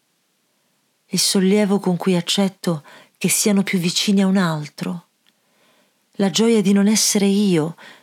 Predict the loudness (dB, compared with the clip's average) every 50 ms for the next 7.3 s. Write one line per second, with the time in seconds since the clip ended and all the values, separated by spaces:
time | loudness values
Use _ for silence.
0 | _ _ _ -4 0 0 2 2 2 0 0 0 0 0 0 0 0 0 0 0
1 | -2 -2 -2 -2 -2 -4 -4 -4 -6 -6 -6 -6 -6 -8 -8 -8 -10 _ _ _
2 | _ _ _ _ _ _ _ _ _ _ _ _ _ _ _ _ _ _ _ _
3 | _ _ _ _ _ _ _ -4 -2 -2 0 0 -2 -2 -2 -2 -2 -2 -2 -4
4 | _ -4 -4 -4 -4 -4 -6 -6 -8 -8 -8 -8 -8 -6 -6 -6 -6 -8 -8 -8
5 | -10 -10 -12 -12 -16 -20 _ _ _ -20 -20 -10 -4 -2 0 0 2 0 0 0
6 | 0 -2 -4 -6 _ -6 -4 -4 -4 -4 -6 -8 -10 -10 -8 -8 -6 -6 -6 -8
7 | -8 -8 -8 -10 -10